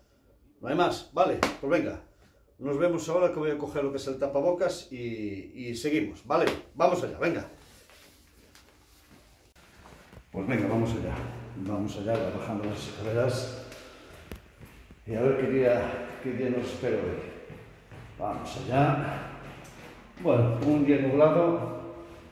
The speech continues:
pero en un principio, en un principio no está lloviendo. Eso es una ventaja muy grande. Perfecto, bueno, voy a acercarme, voy a acercarme al coche porque tengo que pagar el aparcamiento.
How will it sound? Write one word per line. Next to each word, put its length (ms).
pero 160
en 60
un 120
principio, 520
en 80
un 100
principio 320
no 100
está 140
lloviendo. 420
Eso 140
es 120
una 120
ventaja 380
muy 120
grande. 260
Perfecto, 460
bueno, 180
voy 140
a 40
acercarme, 580
voy 100
a 60
acercarme 400
al 80
coche 360
porque 440
tengo 220
que 100
pagar 260
el 100
aparcamiento. 600